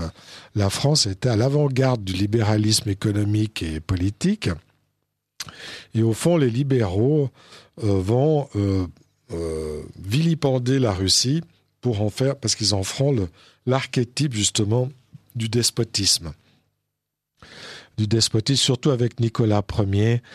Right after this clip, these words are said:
après mille huit cent vingt-cinq, après la, la mort d'Alexandre. Et,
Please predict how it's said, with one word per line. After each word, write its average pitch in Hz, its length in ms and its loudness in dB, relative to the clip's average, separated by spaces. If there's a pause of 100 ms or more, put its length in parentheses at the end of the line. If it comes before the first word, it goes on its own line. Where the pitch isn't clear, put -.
(240)
après 110 440 2
mille 104 220 0
huit 104 100 2
cent 101 180 2
vingt-cinq, 98 400 0
après 98 300 -2
la, 87 360 0
la 95 180 0
mort 107 220 0
d'Alexandre. 92 680 -2 (640)
Et, 110 460 4